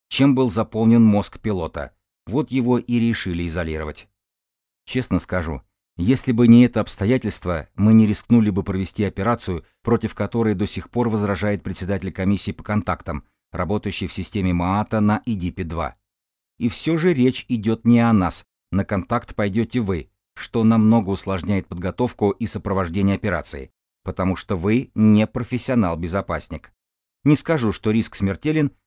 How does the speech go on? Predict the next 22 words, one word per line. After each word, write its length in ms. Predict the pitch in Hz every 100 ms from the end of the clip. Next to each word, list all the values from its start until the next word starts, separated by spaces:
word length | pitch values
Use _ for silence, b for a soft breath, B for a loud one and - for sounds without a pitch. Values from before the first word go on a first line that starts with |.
| _
в 80 | 120
этом 200 | 135 127
случае 420 | - 123 - 120
Секон 500 | 110 - 120 123 113 -
не 160 | 117
разрешил 480 | 117 110 131 - 104
бы 120 | 95
даже 260 | 101 104 104
зондовой 420 | 101 113 95 101
проверки, 540 | 110 117 87 71 78 - _ _ _
однако 520 | - 82 104 113 123
он 220 | - 117
всё-таки 480 | 107 - 123 127 -
достаточно 720 | 127 131 - 117 98 98 - 101
высок – 400 | 110 - 85 - _ _ _
и 80 | 117
я 220 | 113 117
вынужден 520 | 104 135 139 113 131 -
официально 640 | 120 131 117 139 101 92
получить 460 | - 101 101 107 90
ваше 280 | 101 95
согласие 680 | 85 92 78 110 113 135 127